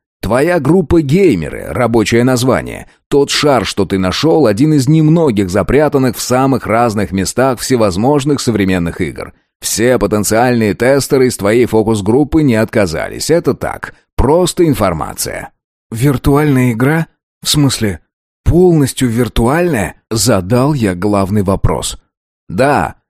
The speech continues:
все остальные вопросы узнаешь из инфофайла. Я его вместе с контрактом уже перебросил.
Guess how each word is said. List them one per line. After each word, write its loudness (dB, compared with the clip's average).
все 0
остальные 2
вопросы 0
узнаешь 0
из 0
инфофайла. 0
Я 2
его 2
вместе 2
с -4
контрактом 0
уже 0
перебросил. -2